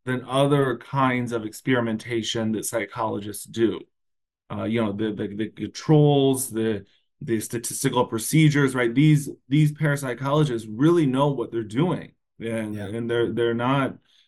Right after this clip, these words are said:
Speaker 1: you know, they're trying to, um, uh, produce, you know,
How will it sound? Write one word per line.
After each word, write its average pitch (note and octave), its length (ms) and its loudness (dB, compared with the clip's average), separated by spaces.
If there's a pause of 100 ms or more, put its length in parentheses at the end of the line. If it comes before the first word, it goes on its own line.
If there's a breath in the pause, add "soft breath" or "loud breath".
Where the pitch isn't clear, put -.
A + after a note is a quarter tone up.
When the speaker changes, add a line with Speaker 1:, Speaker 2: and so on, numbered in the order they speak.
Speaker 1:
you B2+ 100 0
know, A#2+ 60 0
they're A#2 120 2
trying C#3 520 2
to, B2+ 480 0 (280 loud breath)
um, A2 520 -2 (420)
uh, G#2 420 -6
produce, D3+ 1000 4
you C3+ 140 0
know, A2+ 480 0